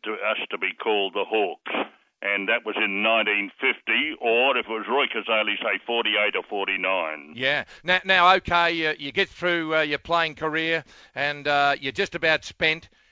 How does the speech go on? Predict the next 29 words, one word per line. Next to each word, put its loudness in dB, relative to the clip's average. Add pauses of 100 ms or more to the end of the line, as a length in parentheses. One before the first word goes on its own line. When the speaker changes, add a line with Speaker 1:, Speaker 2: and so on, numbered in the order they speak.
(120)
Speaker 2:
and 2
you're 4
appointed 2
coach 2 (320)
virtually 0
straight 4
off 2
the -2
playing 0
field. 2
How 2
did 0
that 0
come, -4 (160)
come 0
about, 0
John? -2 (180)
Speaker 1:
I 4
suppose 2
desperation, 0
<laughs> -
like -4
most 4
things. 2 (680)
The, 2
uh, -2
the, 0
uh, - (120)
Jack 2